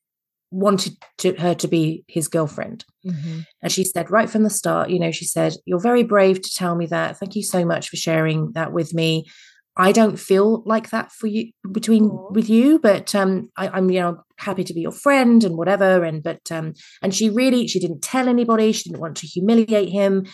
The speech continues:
Speaker 1: because it is brave to stand in front of somebody and
Speaker 2: Yeah.
Speaker 1: say, "Hey, I really like you," blah, blah, blah. So anyway, she handled it brilliantly, because these are the conversations we've had,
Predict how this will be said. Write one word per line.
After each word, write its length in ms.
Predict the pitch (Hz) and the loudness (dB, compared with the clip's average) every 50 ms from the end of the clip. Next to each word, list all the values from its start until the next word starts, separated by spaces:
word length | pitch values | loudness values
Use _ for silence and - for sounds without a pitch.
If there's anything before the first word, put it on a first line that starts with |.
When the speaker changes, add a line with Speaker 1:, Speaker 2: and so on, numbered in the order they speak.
| - _ | -20 _
Speaker 1:
because 200 | _ - 233 226 | _ -2 0 0
it 100 | 233 226 | 0 2
is 160 | 190 226 208 180 | 2 2 0 2
brave 680 | - 185 180 190 196 202 196 180 160 156 160 151 - | -2 -2 0 2 4 4 4 2 0 -2 -6 -10 -6
to 120 | - 180 165 | -4 -4 -4
stand 460 | 151 - - 208 196 185 170 165 160 | -4 -4 0 0 2 2 2 0 -4
in 120 | 165 160 | -6 -6
front 200 | 156 180 170 160 | -6 -6 -6 -6
of 80 | 160 - | -8 -6
somebody 260 | - 170 160 160 160 | -6 -6 -4 -2 -2
and 100 | 160 160 156 | -2 -2 -4
Speaker 2:
Yeah. 20 | |
Speaker 1:
say, 140 | 175 165 160 | -4 -4 -2
"Hey, 120 | 160 170 165 | -2 -2 -2
I 40 | 156 | -2
really 300 | 156 170 226 247 208 180 | 0 2 4 4 4 4
like 320 | 165 160 156 156 - - | 2 2 0 -2 -6 -8
you," 200 | - 160 156 151 151 _ _ _ | -8 -6 -6 -6 -8 _ _ _
blah, 80 | - 151 | -6 -4
blah, 100 | 151 151 | -4 0
blah. 160 | 165 180 147 - _ _ _ _ _ _ _ _ _ _ _ _ - _ _ - - - - - - - _ - | -2 -2 -2 -4 _ _ _ _ _ _ _ _ _ _ _ _ -20 _ _ -20 -20 -20 -20 -20 -20 -20 _ -2
So 80 | - | 2
anyway, 280 | 240 240 214 180 165 143 | 4 4 4 4 2 0
she 220 | - - 285 311 285 | -4 -2 0 0 2
handled 340 | 254 214 196 180 180 175 | 2 0 0 0 0 -2
it 140 | 180 180 - | -4 -4 -2
brilliantly, 480 | - 175 170 160 151 151 - 147 165 220 | -2 -2 -2 -2 -4 -6 -8 -4 -2 -2
because 320 | - 226 226 - 196 190 190 | -2 -2 -2 -2 -4 -4 -4
these 160 | 165 165 170 | -6 -8 -8
are 40 | 170 | -10
the 80 | 180 | -10
conversations 580 | - - 170 170 175 175 170 165 160 - 180 - - | -8 -6 -6 -4 -4 -2 -2 -2 -2 -2 -6 -4 -4
we've 120 | 202 190 | -6 -4
had, 380 | 175 160 156 160 165 170 165 | -2 0 2 2 2 2 0